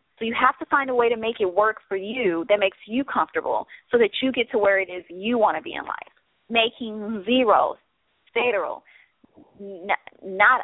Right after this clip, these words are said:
no excuses, making no excuses. Um,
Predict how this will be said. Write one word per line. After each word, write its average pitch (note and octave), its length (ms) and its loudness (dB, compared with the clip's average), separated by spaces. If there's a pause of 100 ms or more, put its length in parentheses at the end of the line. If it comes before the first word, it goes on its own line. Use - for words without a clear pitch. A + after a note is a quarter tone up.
(120)
no A3+ 240 2
excuses, - 600 -6
making G3+ 280 -6
no G3+ 100 2
excuses. - 400 -8 (1300)
Um, F#3 400 2